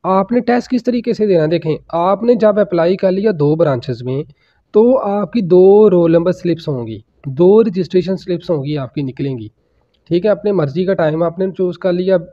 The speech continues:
अब होता क्या है normally कि एक ही दिन में आप दो test अपने आराम से कर लें, एक ही दिन में दो test हो जाते हैं आपके, कोई मसला नहीं है।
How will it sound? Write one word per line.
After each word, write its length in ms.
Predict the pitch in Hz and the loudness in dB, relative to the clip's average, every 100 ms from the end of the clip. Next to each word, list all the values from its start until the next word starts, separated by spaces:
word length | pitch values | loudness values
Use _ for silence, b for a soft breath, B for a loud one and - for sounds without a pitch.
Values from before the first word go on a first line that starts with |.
| - | -6
अब 180 | 180 | -4
होता 280 | 175 175 190 | -2 -2 -2
क्या 180 | 190 196 | 0 2
है 80 | 196 | 4
normally 440 | 180 175 185 196 185 b b b - | 2 2 -2 -4 -8 b b b -12
कि 120 | 269 208 | -10 -4
एक 320 | 208 226 190 | -2 -2 -2
ही 80 | 226 | -2
दिन 220 | 214 202 | 0 2
में 100 | 208 | 2
आप 220 | 196 185 | 0 -2
दो 220 | 180 175 170 | -2 -2 0
test 280 | 175 175 | 0 -2
अपने 260 | 160 151 175 | -4 -4 -4
आराम 400 | 170 156 147 151 | -4 -2 -2 -4
से 160 | 151 175 | -4 -6
कर 180 | 143 127 | -6 -4
लें, 200 | 147 170 | -2 -2
एक 380 | 185 185 196 202 | -2 0 0 0
ही 100 | 190 | -4
दिन 180 | 185 180 | -2 -2
में 120 | 185 175 | 0 0
दो 140 | 170 | 0
test 300 | 180 170 - | -2 -4 -4
हो 120 | 185 | -4
जाते 280 | 175 147 - | -2 -4 -6
हैं 60 | 131 | -10
आपके, 220 | 123 160 | -8 -8
कोई 180 | 156 190 | -4 -2
मसला 300 | 180 - 131 | -4 -6 -8
नहीं 140 | 123 | -8
है। 60 | 117 | -10